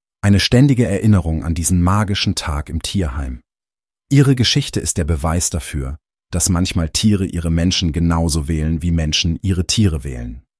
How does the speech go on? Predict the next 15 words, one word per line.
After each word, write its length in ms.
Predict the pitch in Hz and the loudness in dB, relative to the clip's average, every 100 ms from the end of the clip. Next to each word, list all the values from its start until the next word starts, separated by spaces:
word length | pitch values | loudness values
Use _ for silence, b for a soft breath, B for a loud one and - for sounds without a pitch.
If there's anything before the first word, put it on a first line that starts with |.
| _ _ | _ _
Wenn 220 | 82 110 113 | 2 6 6
dir 140 | 110 | 6
diese 360 | 90 151 165 135 | 4 2 2 2
Geschichte 440 | 120 139 - 95 | 2 0 -2 -6
von 220 | - 87 | -2 2
Liebe 240 | 87 110 87 | 4 2 2
und 120 | 95 | -4
Freundschaft 520 | - 117 120 85 - | 0 2 2 -2 -6
gefallen 500 | - - 71 71 71 | -8 -6 -6 -6 -6
hat, 280 | 73 - _ | -10 -12 _
gib 160 | - - | -2 0
uns 140 | 95 | -4
einen 280 | - 78 76 | -2 -2 0
Daumen 400 | 92 92 85 73 | 2 2 2 0
hoch, 320 | 73 67 - | -6 -8 -14